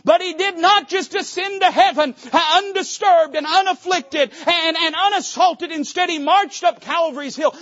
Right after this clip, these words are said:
died in our place on the cross of Calvary.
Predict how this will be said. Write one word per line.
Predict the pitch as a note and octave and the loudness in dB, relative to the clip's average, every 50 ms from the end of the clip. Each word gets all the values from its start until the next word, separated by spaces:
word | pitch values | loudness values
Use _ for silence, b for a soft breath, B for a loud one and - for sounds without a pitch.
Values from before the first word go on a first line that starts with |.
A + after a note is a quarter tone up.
| C#4 E3+ | -6 -2
died | - C4+ F4 G#4 A4 A4 A4+ A4+ A4 G#4+ | 0 2 4 4 4 4 2 2 0 0
in | G#4 | 2
our | G4+ G4+ G4 F4+ - | 4 4 4 2 2
place | - F4+ F#4+ F#4 B3+ - | 2 2 2 2 0 -4
on | E4+ F4+ E4 | -4 -4 -4
the | E4 D4+ | -4 -6
cross | - C#4+ E4+ F4 D4+ - - | 0 2 2 2 2 0 -4
of | E4 C4 F#3+ | -10 -10 -6
Calvary. | - D#4 D#4+ D4 C#4 C#4 C4 | -4 -2 -2 -2 -2 -4 -6